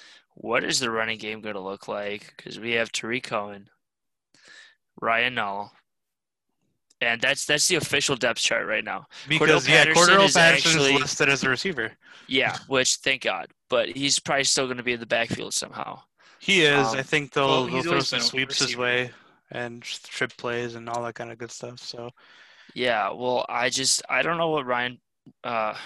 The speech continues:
Speaker 1: Ryan Pace, I mean, Matt Nagy is gonna do if, if David Montgomery, like, it's gonna give him a reason not to run. <laughs>
Speaker 2: Oh, I, I think he's,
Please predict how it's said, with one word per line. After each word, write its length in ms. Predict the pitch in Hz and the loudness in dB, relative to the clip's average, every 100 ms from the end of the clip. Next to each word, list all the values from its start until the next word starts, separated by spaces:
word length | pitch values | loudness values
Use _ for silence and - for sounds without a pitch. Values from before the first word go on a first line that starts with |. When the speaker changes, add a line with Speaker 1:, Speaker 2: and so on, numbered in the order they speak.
| - | -16
Speaker 1:
Ryan 460 | 131 127 107 101 | -14 -12 -12 -12
Pace, 400 | - - 107 - - | -14 -12 -8 -6 -6
I 80 | |
mean, 240 | 123 117 120 | -6 -8 -6
Matt 220 | 131 120 | -4 -2
Nagy 480 | 123 120 117 120 110 | 0 0 0 -2 -2
is 140 | 110 | -2
gonna 240 | 123 113 104 | -4 -8 -8
do 440 | 113 113 110 101 _ _ - - _ | -6 -6 -8 -10 _ _ -20 -20 _
if, 360 | - 123 113 - | -4 -2 -4 -8
if 180 | 120 - | -10 -6
David 480 | 123 117 113 117 117 | -4 -4 -6 -10 -8
Montgomery, 720 | 113 110 117 113 113 113 117 | -8 -8 -8 -8 -8 -8 -4
like, 140 | 135 135 | 0 2
it's 340 | 139 147 208 | 2 2 2
gonna 200 | 208 185 | 2 0
give 240 | 139 151 | 0 -2
him 140 | 160 151 | 0 0
a 100 | 120 | 0
reason 400 | 120 131 127 117 | 2 2 0 -2
not 240 | 120 120 | -2 -2
to 120 | - 123 | -2 -2
run. 300 | 127 123 131 | -2 -2 0
<laughs> 680 | - 165 170 - - - - | 0 0 -4 -8 -18 -6 2
Speaker 2:
Oh, 120 | 185 | 6
I, 340 | 185 185 165 | 8 6 6
I 40 | 170 | 4
think 220 | 226 208 | 4 2
he's, 240 | 190 147 | 2 0